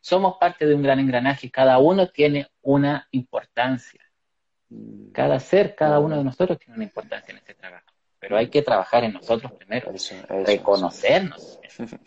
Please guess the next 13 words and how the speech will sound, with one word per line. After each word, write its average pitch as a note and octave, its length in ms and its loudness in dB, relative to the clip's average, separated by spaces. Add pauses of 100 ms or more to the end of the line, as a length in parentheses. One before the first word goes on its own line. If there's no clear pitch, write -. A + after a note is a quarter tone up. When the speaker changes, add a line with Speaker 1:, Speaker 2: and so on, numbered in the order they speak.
(680)
Speaker 2:
<laughs> - 0 -
Speaker 1:
De - 580 -8
ahí, C#3 300 2
una B2+ 240 4
vez C3+ 140 2
que D3 100 0
nos C3 140 2
conozcamos, E3+ 600 0
empezamos F3+ 480 -4
a E3 80 -6
sacar D3+ 360 0
esas D3 260 -10
cosas, C#3+ 240 -12